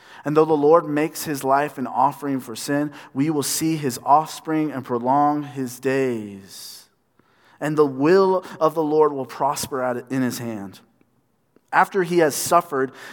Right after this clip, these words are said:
he will see the light of life and be satisfied by his knowledge.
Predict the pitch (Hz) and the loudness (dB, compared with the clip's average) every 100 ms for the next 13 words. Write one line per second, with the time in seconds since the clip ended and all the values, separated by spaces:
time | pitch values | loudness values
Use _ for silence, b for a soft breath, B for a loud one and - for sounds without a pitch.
0 | B - 185 202 175 147 - 180 156 147 | B -4 -2 0 0 -2 -2 0 2 4
1 | 165 165 147 151 160 160 143 135 151 - | 4 2 -4 0 0 0 -4 -6 -6 -4
2 | - 160 165 156 147 139 135 131 143 127 | -2 0 0 0 0 2 2 -2 -4 -8
3 | 143 156 170 160 131 120 - | 2 4 6 4 2 -2 -14